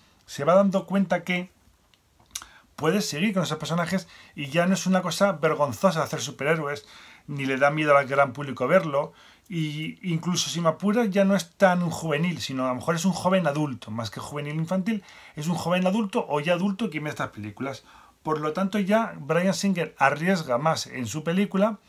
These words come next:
le da un cariz nuevo y un guión más elaborado. Y X-Men dos está ahí, en un lugar de privilegio, en la medalla de plata. Y la medalla de oro, señores y señoras, es para X-Men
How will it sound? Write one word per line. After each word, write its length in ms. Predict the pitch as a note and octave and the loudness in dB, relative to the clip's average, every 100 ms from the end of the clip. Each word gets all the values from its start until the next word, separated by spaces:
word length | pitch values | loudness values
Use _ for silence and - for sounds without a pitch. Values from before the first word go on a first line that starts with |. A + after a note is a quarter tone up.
| - - _ _ _ | -20 -20 _ _ _
le 160 | C#3 C3+ | -10 -2
da 80 | E3 | 0
un 140 | F3+ | 0
cariz 340 | E3+ E3 F#3+ F#3 | 2 2 2 4
nuevo 500 | G3+ A3 A#3 A#3 - _ _ _ _ _ | 4 4 0 -4 -10 _ _ _ _ _
y 140 | D3 | -2
un 140 | F3 F#3 | 0 2
guión 280 | F#3 G#3+ F#3+ | 2 2 2
más 240 | E3+ - | 2 0
elaborado. 500 | C#3 G#2+ G2+ F#2+ - _ _ - | -4 -6 -8 -12 -20 _ _ -12
Y 140 | C#3+ | -4
X-Men 400 | D#3 F#3+ F3+ E3 | -4 -2 -4 -4
dos 180 | E3 G3 | -4 -4
está 220 | D3+ - C#3+ | -6 -4 -4
ahí, 200 | G3+ F#3+ | -4 -6
en 160 | B2+ C#3 | -4 -2
un 160 | D#3 | -2
lugar 360 | D#3 D#3 F3+ D#3+ | -2 0 0 0
de 140 | C#3+ | -6
privilegio, 600 | - C3 A2+ A#2+ - G2 - _ - | -4 -6 -4 -6 -8 -16 -20 _ -10
en 500 | B2 A#2+ A#2+ B2+ C3+ | -6 -4 -4 -4 -2
la 80 | |
medalla 380 | B2+ C3 D3 D#3+ | 0 0 0 -2
de 100 | B2+ | -4
plata. 400 | - G2 - - _ _ _ _ - - _ _ _ - | -12 -18 -20 -20 _ _ _ _ -20 -20 _ _ _ -8
Y 80 | |
la 100 | C#3+ | -4
medalla 460 | C#3 C#3+ D#3+ F3 F3 | -2 -2 0 2 2
de 160 | D#3+ F3 | 0 0
oro, 320 | F3+ F#3 - _ - | 0 -4 -12 _ -14
señores 540 | - B2 C3 C#3 A2+ | -8 -4 -4 -4 -6
y 40 | |
señoras, 560 | G#2+ A2+ C3 C3+ B2+ - _ _ _ - | -6 -4 -2 -4 -6 -16 _ _ _ -8
es 220 | C3+ G#2 | -6 -4
para 480 | - A#2 A2 G2+ - _ _ _ _ _ _ _ _ - | 0 0 0 -6 -12 _ _ _ _ _ _ _ _ -8
X-Men 680 | D3 D#3 C3+ D3 D#3 C#3+ | -8 -8 -10 -6 -6 -8